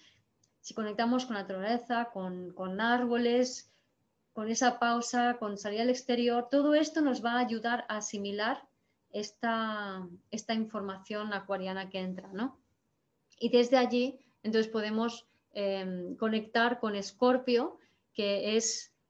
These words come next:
eh, donde Acuario se convierte en agente de transformación y en unión con otros, ¿no?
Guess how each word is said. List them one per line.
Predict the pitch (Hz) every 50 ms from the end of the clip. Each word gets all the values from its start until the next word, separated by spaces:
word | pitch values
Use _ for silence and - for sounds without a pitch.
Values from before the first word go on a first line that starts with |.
| _ -
eh, | 202 202 196 190 190 190 190 202
donde | 208 220 226 226 240 247 - -
Acuario | 214 202 - - 214 214 220 226 240 240 247 247 240 247 - _ _ _ _ _
se | - - 226 220
convierte | 220 208 208 208 214 220 220 247
en | 233
agente | 220 208 - - 226 226 220 247 240
de | 240 226
transformación | 226 - 208 208 208 208 - - - 240 233 233 214 208 202 - - 233 233 233 226 233 254 311 339 - - _ _ _
y | _ - 214 220 233 233 226 - - _ _ _ _ _
en | 226 226
unión | 226 226 220 220 220 226 220 233 247 254 254
con | - 220 202 202
otros, | 208 208 202 202 202 185 180 180 180 - -
¿no? | 196 208 240 294